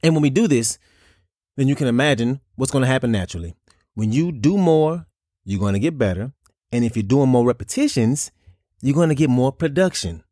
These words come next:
So number one is the psychological part, the psychology part of it. If you're a person who always is doing more, who's always doing more than the next person, you convince yourself that you deserve to win.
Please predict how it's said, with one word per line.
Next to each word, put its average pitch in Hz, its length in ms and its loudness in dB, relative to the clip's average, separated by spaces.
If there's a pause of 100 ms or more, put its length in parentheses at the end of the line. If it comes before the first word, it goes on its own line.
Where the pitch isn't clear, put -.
(460)
So 131 160 0
number 131 220 2
one 127 380 0 (360)
is 107 120 -6
the 104 60 0
psychological 110 600 -2
part, 95 280 -4 (320)
the 98 80 -4
psychology 113 520 -2
part 92 260 -2
of 92 160 -2
it. 127 140 -4 (480)
If 101 160 -6
you're 160 120 2
a 160 40 -4
person 143 320 0
who 117 180 0
always 117 600 2
is 98 180 -6
doing 98 280 -2
more, 147 420 0 (280)
who's 104 140 -2
always 120 680 2 (300)
doing 123 360 2
more 117 240 4
than 110 120 0
the 104 60 2
next 120 220 0
person, 127 420 -2 (220)
you 123 100 0
convince 127 440 0
yourself 113 400 0 (160)
that 107 180 -4
you 175 80 0
deserve 113 340 0
to 107 80 2
win. 95 340 0